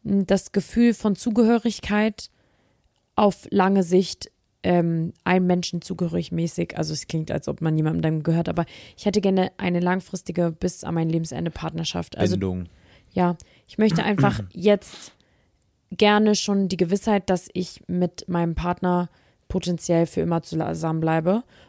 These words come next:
Speaker 1: Und klar, ich, fühle ich das. Deswegen, ich finde, man sollte keine Beziehung haben, wenn man das nicht fühlt.
Speaker 2: Mhm.
Speaker 1: So, weil sonst Zeitverschwendung.
Speaker 2: Ja.
Speaker 1: Also mach mit mir Schluss bitte dann. Oder sag's mir wenigstens, damit ich überlegen kann.
Speaker 2: <laughs> Stell dir vor, der hört Folge und denkt so, "Ach so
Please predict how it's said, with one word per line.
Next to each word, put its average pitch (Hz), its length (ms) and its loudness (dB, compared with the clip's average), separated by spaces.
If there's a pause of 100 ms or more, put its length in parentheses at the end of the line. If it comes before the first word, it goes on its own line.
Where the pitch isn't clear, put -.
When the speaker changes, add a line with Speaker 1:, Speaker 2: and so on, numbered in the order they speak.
(120)
Speaker 1:
Und - 340 -4
klar, 175 420 0 (400)
ich, - 200 -12
fühle 269 280 6
ich 214 120 2
das. 185 440 2 (480)
Deswegen, 180 460 2 (160)
ich - 160 -6
finde, 175 160 2
man 170 120 4
sollte 165 200 2
keine 160 160 0
Beziehung 165 400 -2
haben, 160 160 2
wenn 156 80 2
man 156 100 0
das 143 140 -6
nicht 160 180 -4
fühlt. 208 300 -2 (160)
Speaker 2:
Mhm. 98 320 -4 (100)
Speaker 1:
So, 208 300 2
weil 165 100 4
sonst 156 240 -2
Zeitverschwendung. 156 640 0 (340)
Speaker 2:
Ja. 98 200 -4 (160)
Speaker 1:
Also 170 180 2
mach 165 200 4
mit 180 120 0
mir 175 80 2
Schluss 180 320 2
bitte 151 240 -2
dann. 165 240 2 (320)
Oder 170 160 6
sag's 175 260 4
mir 190 140 8
wenigstens, 170 220 4
damit 170 180 6
ich 185 60 2
überlegen 175 360 8
kann. 156 260 4
Speaker 2:
<laughs> - 0 -
Stell 117 160 2
dir - 60 -4
vor, 147 140 6
der 110 100 6
hört 101 160 2
Folge 95 280 4
und 87 80 -4
denkt 90 120 -12
so, 80 240 -8
"Ach - 80 -18
so 92 320 -6